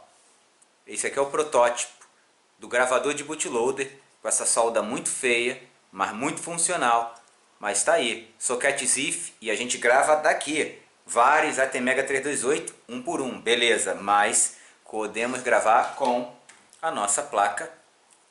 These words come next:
Arduino. Qual é? Um Arduino standalone, é isso aí, pessoal. Gravação I S P, blá, blá, blá. Bom,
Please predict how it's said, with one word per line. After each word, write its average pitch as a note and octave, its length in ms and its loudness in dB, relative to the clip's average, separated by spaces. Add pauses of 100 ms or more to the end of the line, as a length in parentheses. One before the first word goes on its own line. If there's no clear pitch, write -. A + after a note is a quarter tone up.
(380)
Arduino. C3+ 640 -10 (1080)
Qual F3+ 200 -2
é? C#3 200 -4 (140)
Um G#2 120 -6
Arduino A2+ 600 -6
standalone, D3+ 840 -4
é G2 60 -4
isso G2+ 180 -2
aí, C#3 140 -2
pessoal. - 560 -6 (240)
Gravação A2 480 0
I A2+ 120 -4
S A2+ 200 -4
P, A#2 220 -6
blá, G#2 220 2
blá, C3+ 180 0
blá. F#2+ 300 0 (320)
Bom, F3 460 2